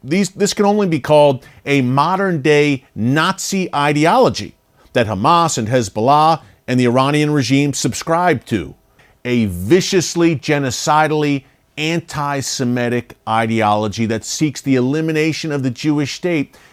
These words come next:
and the Jewish people, very similar to the ideology of the Nazis in days gone by. That's who Russia is openly aligned with. And yet, the Russian Foreign Ministry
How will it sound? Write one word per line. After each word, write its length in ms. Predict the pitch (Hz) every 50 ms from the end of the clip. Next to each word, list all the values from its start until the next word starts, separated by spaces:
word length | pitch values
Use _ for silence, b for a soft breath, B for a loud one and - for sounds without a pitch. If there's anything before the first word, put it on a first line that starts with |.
| b b -
and 160 | 151 151 151
the 60 | 151
Jewish 420 | 127 - 156 165 160 160 156 - -
people, 380 | 196 202 185 - 87 - - b b b b -
very 340 | 90 87 123 139 160 170 165
similar 460 | - - - 185 180 170 175 180 175
to 160 | 165 - 175
the 160 | 156 170 -
ideology 720 | 143 147 151 156 151 147 139 143 143 139 117 135 147 139 b b b b b -
of 120 | 123 107
the 100 | 107 120
Nazis 680 | 120 120 127 131 131 135 - - - 135 127 131 113 -
in 200 | - 120 113 107
days 400 | - 117 113 113 113 113 101 -
gone 320 | - 110 107 104 104 98
by. 400 | 80 101 95 87 76 69 69 b b b b b b b b
That's 440 | - 87 143 160 208 208 - - -
who 220 | - 233 240 220
Russia 440 | 185 180 185 190 170 - - 196 190
is 220 | - 165 135 - -
openly 460 | - 151 160 156 - 156 143 143 143
aligned 400 | 139 131 131 127 127 123 113 92
with. 320 | 80 71 - - - - _ _ _ _ -
And 200 | 143 143 147 139
yet, 240 | 165 175 165 - b b b b b -
the 120 | 131 131
Russian 360 | 143 196 202 - - 196 170
Foreign 380 | 147 - 180 175 175 175 165 160
Ministry 500 | 180 214 208 - - - 143 151 175